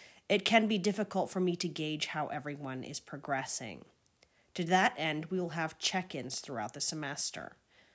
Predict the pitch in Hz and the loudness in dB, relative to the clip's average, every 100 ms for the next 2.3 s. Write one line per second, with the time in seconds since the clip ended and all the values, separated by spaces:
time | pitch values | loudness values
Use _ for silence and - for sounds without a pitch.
0 | _ _ - - 220 214 233 - 233 240 | _ _ -16 0 4 6 4 4 4 4
1 | 240 - 202 196 190 233 226 165 156 - | 2 0 0 0 -2 -4 -4 -2 -2 -2
2 | 139 113 | -4 -4